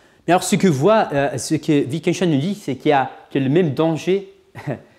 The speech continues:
quand on trace la distinction, la distinction entre les usages du jeu comme sujet et les usages du jeu, euh, euh, co-, comme objet. C'est-à-dire, on ne doit pas, euh, tout en acceptant cette distinction, on ne doit pas accepter l'idée que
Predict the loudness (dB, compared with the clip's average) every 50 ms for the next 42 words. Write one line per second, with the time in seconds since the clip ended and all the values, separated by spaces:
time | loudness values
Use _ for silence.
0 | _ _ _ _ _ -2 0 0 0 -2 0 0 -2 0 2 0 0 0 -2 -2
1 | -2 -4 -4 -2 -4 -6 -4 -2 -2 -2 -2 -2 -4 -4 -6 -6 -6 -6 -4 -4
2 | -4 -4 -6 -8 -10 -10 -12 -12 -16 _ _ _ _ _ -8 -8 -6 -2 0 0
3 | 0 -2 -2 -4 -4 -4 -2 -4 -4 -4 -4 -6 -6 -8 -8 -4 -2 -2 -2 -2
4 | -4 -6 -8 -8 -8 -10 -10 -10 -8 -8 -8 -8 -12 -12 -10 -10 -10 -12 -12 -16
5 | _ _ _ _ -8 -8 -6 -4 -6 -8 -8 -8 -12 -12 -12 -10 -10 -8 -8 -8
6 | -8 -12 -10 -8 -8 -8 -8 -12 -10 _ -6 -4 -4 -6 -8 -8 -6 -4 -2 -2
7 | 0 0 -2 -2 -2 -2 -2 -2 -2 -6 -12 -20 -20 _ _ _ _ _ _ _
8 | -12 -12 -12 -12 -14 _ _ _ _ _ _ _ _ _ _ -6 -4 -4 -4 -4
9 | -6 -8 -10 -12 -10 -10 -10 -10 -10 -12 -14 -14 -16 -16 -16 -16 -18 -14 -12 -12
10 | -12 -12 -10 -6 -4 -2 0 0 0 0 0 0 -2 -2 -4 -8 -16 -20 -20 _
11 | _ _ -4 -4 -2 -2 -4 -4 -4 -6 -4 -4 -4 -4 -6 -12 _ _ _ -4
12 | -2 0 0 0 -2 -2 -2 -4 -4 -4 -4